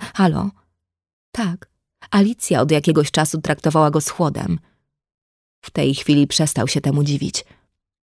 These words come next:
"Jestem trochę zajęta. Ala",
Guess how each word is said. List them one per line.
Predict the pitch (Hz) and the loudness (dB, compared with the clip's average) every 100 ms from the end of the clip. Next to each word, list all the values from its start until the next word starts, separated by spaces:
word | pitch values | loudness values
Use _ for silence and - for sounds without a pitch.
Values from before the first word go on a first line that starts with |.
| _ _ | _ _
"Jestem | 175 - 190 | -2 4 4
trochę | 185 180 180 | 4 2 4
zajęta. | 175 170 170 - 180 - - - _ _ _ _ _ _ - | 2 2 -4 -8 -10 -10 -20 -20 _ _ _ _ _ _ -2
Ala", | 180 143 143 | 0 2 -2